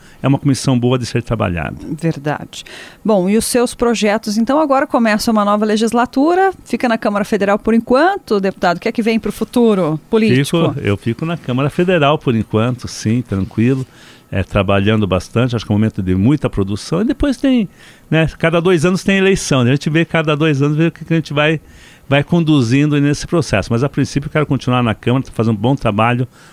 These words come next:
Speaker 1: nos próximos quatro anos.
Speaker 2: De repente, temos eleição pra Prefeitura de Curitiba daqui dois anos, né, deputado?
Speaker 1: É, veja, veja bem, a questão da eleição municipal, é, é uma eleição municipal que vai ser diferente. Né? Uma eleição onde os partidos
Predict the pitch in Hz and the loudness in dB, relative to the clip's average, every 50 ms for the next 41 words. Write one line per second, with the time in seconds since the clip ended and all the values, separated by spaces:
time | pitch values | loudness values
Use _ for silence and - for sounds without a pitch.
0 | - - 113 107 - - 131 127 120 - - 117 101 - - 123 120 - - 117 | -8 -6 -6 -4 -2 0 0 0 0 -2 -2 -4 -4 -2 -2 -4 -2 -2 -2 -2
1 | 92 69 50 - - - - - - 160 160 165 185 170 - 180 190 240 262 - | -2 -2 -4 -8 -12 -16 -16 -10 -4 0 0 0 0 0 0 0 2 2 0 0
2 | - - 185 185 190 190 180 208 220 247 262 - - 302 320 302 262 - 240 - | -2 -4 -2 -2 -2 -2 -2 0 0 0 0 0 0 0 0 0 0 -2 -2 -2
3 | - 202 - 214 202 202 - - - 170 170 - - - 254 277 233 220 190 - | -2 -2 -2 -2 -2 -2 -2 -4 -4 -4 -4 -2 0 0 2 2 2 0 -2 -2
4 | - 160 180 175 160 147 180 202 240 262 240 220 202 - 202 240 247 214 180 175 | -2 -2 0 0 0 2 0 2 2 2 2 0 0 0 0 0 2 0 0 -2
5 | - - - 165 147 143 143 - - - 185 - - 196 220 220 190 214 175 165 | -4 -2 -2 0 0 -2 -4 -6 -8 -6 -4 -2 0 0 0 0 0 0 0 0
6 | 185 214 185 202 190 175 156 143 - - - 175 170 165 151 143 135 - - - | 0 0 0 0 0 0 0 -2 -2 -4 -2 0 0 2 2 2 0 0 -2 0
7 | 139 131 123 117 110 107 110 107 95 - - - 90 - - 120 127 135 123 107 | 0 2 2 2 2 2 0 0 -2 -2 -4 -6 -4 -2 0 0 2 2 0 -2
8 | - - - - 107 101 101 98 98 95 - - 113 117 123 117 117 110 107 - | -4 -8 -6 -2 0 0 0 0 0 -2 -2 0 0 0 2 2 0 0 -2 -4
9 | - - 120 113 120 120 110 - - 107 - - 110 120 - - 123 123 120 - | -4 -2 0 0 2 0 0 -2 -6 -4 0 0 0 0 0 -2 -2 -2 -2 -2
10 | - 123 117 117 101 - - - - 160 156 135 104 87 85 80 - - - - | 0 -2 -2 -2 -2 -6 -8 -4 -2 0 2 2 0 0 -2 -4 -8 -12 -18 -20
11 | _ _ _ _ _ _ _ _ - - - _ _ - 98 98 107 110 110 107 | _ _ _ _ _ _ _ _ -20 -20 -20 _ _ -4 0 0 2 2 2 2
12 | 110 107 95 - - - 120 131 127 123 123 120 110 - - - - 107 98 92 | 2 0 -2 -2 0 0 2 2 2 2 0 0 -2 -4 -6 -6 -4 -2 -2 -2
13 | 85 - - - 143 151 160 139 107 87 85 - | -2 -6 -4 0 2 2 2 0 -2 -4 -6 -8